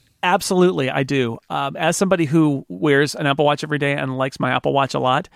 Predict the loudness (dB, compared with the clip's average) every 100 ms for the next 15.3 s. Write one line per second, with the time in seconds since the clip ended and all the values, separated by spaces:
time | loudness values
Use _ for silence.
0 | -20 -20 -20 _ -4 -2 -4 -10 -20 _
1 | 0 0 0 -4 -2 -2 0 0 0 2
2 | 2 2 2 0 0 -2 -6 -4 -2 0
3 | 0 0 0 0 -2 -2 -2 0 0 -2
4 | 0 0 2 0 -2 0 0 0 0 -2
5 | -4 _ -6 0 0 0 -2 0 -2 2
6 | 0 0 -6 -8 -2 2 2 0 -6 -20
7 | -20 _ -4 -4 -4 0 0 0 -2 -4
8 | -4 -4 -2 0 0 0 -4 -6 _ _
9 | _ _ -2 0 2 0 -4 -10 _ _
10 | _ _ -2 0 0 0 2 2 4 2
11 | 2 -2 -2 0 0 0 -2 0 0 2
12 | 0 2 0 0 -2 0 -2 -2 -4 -4
13 | 0 0 0 0 0 0 -2 0 0 0
14 | -2 -4 -8 -4 -4 -2 -4 -2 -6 -4
15 | -2 -2 -4